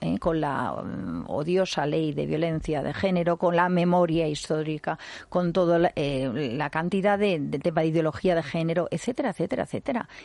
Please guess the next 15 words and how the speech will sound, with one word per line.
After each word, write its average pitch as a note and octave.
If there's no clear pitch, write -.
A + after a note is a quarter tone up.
Y C4
se C4
mantuvo A3
absolutamente B3+
todo -
por F3
ir A#3
al E3+
discurso F3
de B3
la C3+
gestión. -
Entonces, F#3+
la D#4+
política D#4+